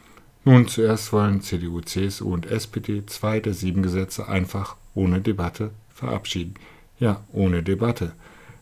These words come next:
Es ist doch schließlich schon genug geredet worden.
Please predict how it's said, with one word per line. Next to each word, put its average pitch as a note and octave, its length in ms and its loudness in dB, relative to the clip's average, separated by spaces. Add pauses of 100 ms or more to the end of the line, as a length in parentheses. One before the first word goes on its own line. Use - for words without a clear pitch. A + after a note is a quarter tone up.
Es G#2 180 -4
ist C3 280 -2
doch G#2+ 180 2
schließlich G2+ 720 -2
schon F2+ 320 0
genug F#2 260 4
geredet E2+ 500 0
worden. E2+ 280 -8